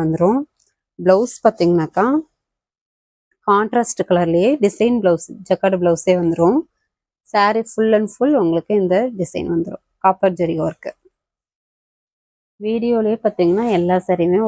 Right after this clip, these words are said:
ஓப்பன் பண்ணியும் உங்களுக்கு டீட்டெயில்டா சொல்லியாச்சு. நீங்க வீடியோ பொறுமையா பார்த்துட்டு எந்த சாரி வேணுமோ சூஸ் பண்ணி வாங்கிக்கலாம். எல்லா சாரி கலருமே சூப்பரா அட்டகாசமா இருக்கு.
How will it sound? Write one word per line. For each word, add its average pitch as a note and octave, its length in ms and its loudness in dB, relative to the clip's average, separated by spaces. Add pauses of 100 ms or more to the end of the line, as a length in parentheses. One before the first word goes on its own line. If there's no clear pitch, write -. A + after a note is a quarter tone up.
ஓப்பன் G3+ 320 0
பண்ணியும் F#3+ 320 0
உங்களுக்கு F#3 360 0
டீட்டெயில்டா F#3 420 -2 (120)
சொல்லியாச்சு. F3 540 -2
நீங்க A3+ 160 2 (120)
வீடியோ F#3 240 2 (140)
பொறுமையா F#3+ 360 0 (100)
பார்த்துட்டு E3+ 360 0 (160)
எந்த F#3 140 0 (100)
சாரி G3 220 2
வேணுமோ E3+ 240 2 (120)
சூஸ் F#3+ 240 -2
பண்ணி F3+ 200 2
வாங்கிக்கலாம். E3+ 420 -2 (160)
எல்லா G#3+ 360 2 (160)
சாரி F#3+ 340 -4
கலருமே F3 380 0 (120)
சூப்பரா F#3 380 -4 (100)
அட்டகாசமா F3+ 640 -4
இருக்கு. G#3 220 -4